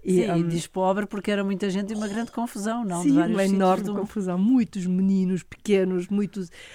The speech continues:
Speaker 1: velhinhos, todos, sabes, os mais velhos são oitenta e mais e os pequeninos são nos braços dos pais. Então,
Speaker 2: <laughs>
Speaker 1: é uma organização sólida.
Speaker 2: Certo.
Speaker 1: E estávamos sempre todos juntos.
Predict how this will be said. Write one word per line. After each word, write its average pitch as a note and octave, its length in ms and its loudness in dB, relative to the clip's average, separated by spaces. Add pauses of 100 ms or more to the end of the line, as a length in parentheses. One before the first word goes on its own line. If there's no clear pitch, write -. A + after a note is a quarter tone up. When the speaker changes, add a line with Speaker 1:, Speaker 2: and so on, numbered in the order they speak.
(220)
Speaker 1:
velhinhos, F#3+ 800 2
todos, A#3+ 380 -4 (120)
sabes, F#3 380 -4
os E3+ 100 -2
mais G3+ 520 -4
velhos F3+ 440 -4
são E3+ 220 -6
oitenta F3+ 420 -4
e E3+ 60 -4
mais G3+ 340 -6
e G3+ 60 -6
os E3+ 140 -8
pequeninos F#3+ 580 -6
são G3 160 -10
nos E3+ 140 -6
braços F#3 340 -8
dos F3+ 100 -12
pais. G3+ 300 -10 (320)
Então, A3 360 -2
Speaker 2:
<laughs> - 40 -20
Speaker 1:
é A3 140 -2
uma G#3 160 0
organização G3 680 -2
sólida. F#3 520 -6 (920)
Speaker 2:
Certo. E3+ 140 -4
Speaker 1:
E A3 40 -2
estávamos A#3 520 -4
sempre D4 320 -6
todos C4+ 260 -2
juntos. G3+ 560 -6